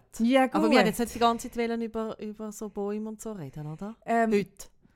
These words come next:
Speaker 1: Doch, heute will ich. Und dann habe ich noch eine zweite, ich habe noch eine zweite Frage, weil ich habe wirklich viele Fragen. Ich
Speaker 2: Also
Speaker 1: habe
Speaker 2: du hast
Speaker 1: viele
Speaker 2: wirklich,
Speaker 1: Försterfragen.
Speaker 2: du hast wirklich die Hoffnung, dass sich ein Förster meldet, gell?
Speaker 1: Ja,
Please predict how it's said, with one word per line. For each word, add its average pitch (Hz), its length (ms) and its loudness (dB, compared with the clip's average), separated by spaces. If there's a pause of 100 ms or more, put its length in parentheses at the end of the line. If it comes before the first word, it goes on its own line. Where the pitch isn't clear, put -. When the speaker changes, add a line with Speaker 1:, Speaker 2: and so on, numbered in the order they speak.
Speaker 1:
Doch, 240 300 4
heute 240 260 -2
will 214 260 0
ich. 190 180 -4
Und 233 180 0
dann 262 100 4
habe 302 140 4
ich 285 80 0
noch 269 80 2
eine 247 100 0
zweite, 233 460 0
ich - 100 -6
habe 285 120 0
noch 277 80 2
eine 233 80 -2
zweite 233 500 -2
Frage, 190 220 -4
weil 226 260 -2
ich 240 220 -8
habe 262 140 -6
wirklich 240 280 -10
viele 233 340 -8
Fragen. 220 320 -4
Ich 214 80 -2
Speaker 2:
Also 240 40 2
Speaker 1:
habe 320 60 4
Speaker 2:
du 339 60 8
hast 262 120 6
Speaker 1:
viele 262 160 0
Speaker 2:
wirklich, 254 280 4
Speaker 1:
Försterfragen. 277 340 -2
Speaker 2:
du 196 80 2
hast 254 120 -2
wirklich - 300 -6
die - 100 -4
Hoffnung, 262 300 -2
dass 247 100 -14
sich - 160 -12
ein 226 80 -8
Förster 214 380 -8
meldet, 202 500 -8
gell? 185 320 -8
Speaker 1:
Ja, 208 500 0